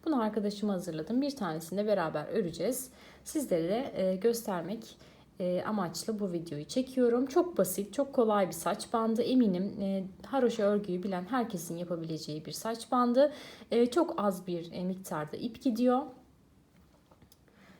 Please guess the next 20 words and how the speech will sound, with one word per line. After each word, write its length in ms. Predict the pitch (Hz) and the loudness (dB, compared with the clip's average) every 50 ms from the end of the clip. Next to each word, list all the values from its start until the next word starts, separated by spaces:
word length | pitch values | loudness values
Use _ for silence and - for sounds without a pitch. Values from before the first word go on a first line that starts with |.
| - - - | -16 -8 -6
Ve 40 | |
çok 280 | 262 - 294 226 - - | -2 0 0 0 2 2
da 40 | 220 | 2
güzel 300 | 196 202 180 185 170 151 | 2 4 4 4 4 4
oldu, 200 | 156 - - 220 | 2 -2 -4 -4
çok 240 | - - 226 226 - | -4 -4 -4 -4 -4
şık 240 | - - 247 - | -8 -8 -4 -2
oldu. 460 | - 170 175 175 196 254 311 349 349 - - - - - | -2 -2 -2 0 2 2 2 2 0 -6 -16 -18 -18 -12
Şimdi 300 | - - 359 277 247 254 | -6 0 2 4 4 4
hemen 340 | 302 285 233 208 202 233 | 4 2 2 4 4 6
yapımına 420 | 254 262 254 - 175 170 180 214 247 | 6 4 4 2 -2 0 2 4 2
geçelim. 720 | 220 208 202 208 - - 170 151 165 180 220 302 349 - - - - - - - _ - 392 | 4 2 0 0 0 -2 -2 -2 0 0 0 -2 -2 -6 -10 -16 -18 -20 -20 -20 _ 0 4
Yine 140 | 349 311 | 6 6
şöyle 380 | 311 - 359 320 233 202 202 220 | 6 6 6 6 8 8 6 4
bir 80 | 262 269 | 2 2
parça 380 | 269 269 233 226 220 220 - | 2 2 2 2 2 0 -2
ip 200 | - 226 214 - | -2 -4 -4 -6
kullanacağım. 800 | - - 185 175 165 160 160 160 165 175 185 190 202 240 269 277 - - - - - - | -6 -6 -6 -4 -4 -4 -4 -6 -4 -2 -2 0 0 0 0 -2 -6 -16 -18 -20 -14 -8
Ee, 340 | - 202 190 185 185 190 190 | -4 -2 -2 -2 -2 -2 -2
üzerinde 680 | 185 220 208 233 233 214 220 208 208 202 208 208 208 208 | -4 -2 2 4 4 6 6 4 4 4 4 2 2 0